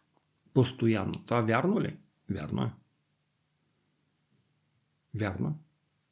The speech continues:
Тъй като някой, кой, например, в православието, като, а, държавна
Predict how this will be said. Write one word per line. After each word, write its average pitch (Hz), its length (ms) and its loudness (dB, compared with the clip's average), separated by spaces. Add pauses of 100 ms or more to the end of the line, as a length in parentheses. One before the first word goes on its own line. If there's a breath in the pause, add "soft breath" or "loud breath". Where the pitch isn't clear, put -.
(2250)
Тъй 185 160 10
като 170 280 6
някой, 147 540 8
кой, 107 120 -2
например, 127 420 2
в 117 160 0
православието, 127 760 2
като, 120 340 0 (260 loud breath)
а, 113 120 0
държавна 120 600 4